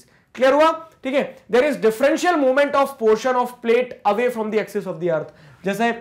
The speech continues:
ये अर्थ का एक्सिस है, ठीक है, ये अर्थ है,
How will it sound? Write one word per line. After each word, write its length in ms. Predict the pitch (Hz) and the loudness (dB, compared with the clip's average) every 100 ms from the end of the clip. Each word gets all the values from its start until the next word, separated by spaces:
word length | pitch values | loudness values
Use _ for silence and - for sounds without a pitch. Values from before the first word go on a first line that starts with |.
| - _ | -12 _
ये 100 | 196 | -2
अर्थ 220 | 220 214 214 | 0 0 0
का 120 | 233 | 0
एक्सिस 320 | 220 247 233 | 0 -6 -6
है, 120 | 254 | -6
ठीक 380 | 254 - - 220 | -6 -12 -12 -8
है, 220 | 226 160 | -6 -6
ये 60 | 190 | -6
अर्थ 300 | 214 214 214 | -4 -4 -4
है, 340 | 247 254 - | -6 -8 -16